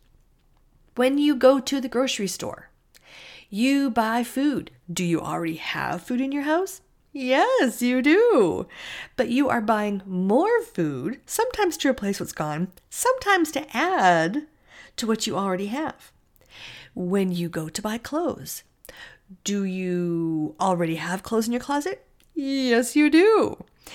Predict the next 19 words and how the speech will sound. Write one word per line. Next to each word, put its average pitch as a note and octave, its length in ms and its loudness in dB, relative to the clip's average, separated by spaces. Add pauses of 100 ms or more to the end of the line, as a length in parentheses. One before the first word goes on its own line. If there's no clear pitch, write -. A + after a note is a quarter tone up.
(640)
You A#3 200 2
are A3+ 100 2
getting A3+ 380 2 (160)
new E4 140 2
clothes C4+ 480 2
to A#3+ 100 -4
fit - 300 -4
either F3+ 300 -4
a F3 60 -4
new C4+ 180 0
season, A#3+ 420 0
a F3 60 0
new C4 160 -2
body A3 300 0
type, G3+ 360 -8
a E3+ 60 -8
new B3 520 0
event G#3 840 -4
or E3 540 -4